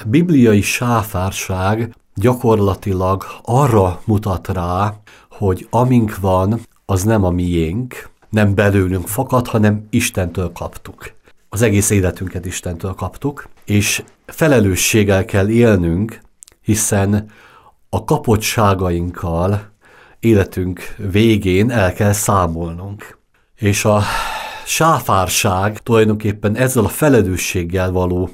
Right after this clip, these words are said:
jó gazdálkodás jelenti, hogy az időnket, a pénzünket, a képességeinket, az energiáinkat, mindent Istentől kaptunk,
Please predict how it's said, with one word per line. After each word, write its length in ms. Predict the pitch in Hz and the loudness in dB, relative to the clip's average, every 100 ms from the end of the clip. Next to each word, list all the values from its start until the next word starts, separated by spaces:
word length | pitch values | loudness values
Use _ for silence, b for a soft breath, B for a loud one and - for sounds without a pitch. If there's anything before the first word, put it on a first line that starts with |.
| - | 0
jó 200 | 101 95 | 2 2
gazdálkodás 840 | 92 87 90 90 - 90 92 - | 0 -4 -2 -4 -4 -6 -6 -2
jelenti, 500 | 131 113 104 107 104 - | 2 2 2 0 -4 -4
hogy 200 | 92 95 | -4 -2
az 160 | - | -2
időnket, 1000 | - 135 120 113 107 107 104 98 95 - - | -2 2 4 4 2 0 0 0 -2 -8 -6
a 320 | 95 87 90 | 0 0 0
pénzünket, 920 | 123 120 104 92 101 95 87 95 87 | 0 2 2 0 -2 -2 -2 -4 -4
a 140 | - - | -6 -2
képességeinket, 1300 | 131 117 107 95 - - 95 92 92 92 92 87 95 | 2 2 2 -2 0 0 0 0 -2 -2 -4 -6 -6
az 140 | - | -4
energiáinkat, 1300 | 127 110 104 101 90 98 95 92 92 90 - 92 - B B B B | 0 4 4 2 2 2 2 2 -2 -4 -4 -4 -6 B B B B
mindent 720 | 170 175 123 92 82 90 - - _ | 0 2 2 0 -6 -10 -18 -20 _
Istentől 640 | 110 104 - 92 87 90 82 | -8 -6 -4 -6 -4 -6 -4
kaptunk, 640 | 101 95 - 147 170 | -4 -4 -4 -4 -4